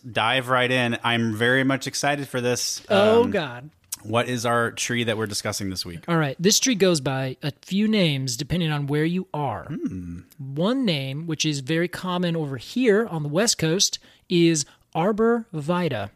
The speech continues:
Speaker 2: The
Speaker 1: Right.
Speaker 2: other common name is the Northern White Cedar with a dash in between white and cedar. <gasps>
Speaker 1: I might know why.
Speaker 2: Tell us.
Speaker 1: Is it a false cedar?
Speaker 2: That's it.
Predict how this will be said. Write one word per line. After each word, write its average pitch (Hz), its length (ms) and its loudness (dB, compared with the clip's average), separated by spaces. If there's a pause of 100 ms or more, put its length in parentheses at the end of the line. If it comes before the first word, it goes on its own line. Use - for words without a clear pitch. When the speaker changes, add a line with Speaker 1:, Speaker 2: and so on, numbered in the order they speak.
(720)
Speaker 2:
The 151 140 2
Speaker 1:
Right. 180 80 -4
Speaker 2:
other 247 180 6
common 175 320 0
name 156 380 0
is 156 220 0
the 160 340 -4 (260)
Northern 214 800 4
White 143 640 -4
Cedar 135 680 -2 (280)
with 139 140 -12
a 107 80 -10 (300)
dash 170 340 -2
in 131 140 -6
between 135 440 -4
white 165 460 -2
and 156 140 0
cedar. 170 560 0
<gasps> - 40 -10 (320)
Speaker 1:
I 117 80 -4
might 127 240 2
know 113 180 0
why. 110 480 -2 (320)
Speaker 2:
Tell 180 160 -2
us. - 240 -6
Speaker 1:
Is 117 80 -6
it 113 80 -4
a 101 60 -2
false 104 380 -2
cedar? 110 420 -2
Speaker 2:
That's 190 240 -2
it. 226 340 4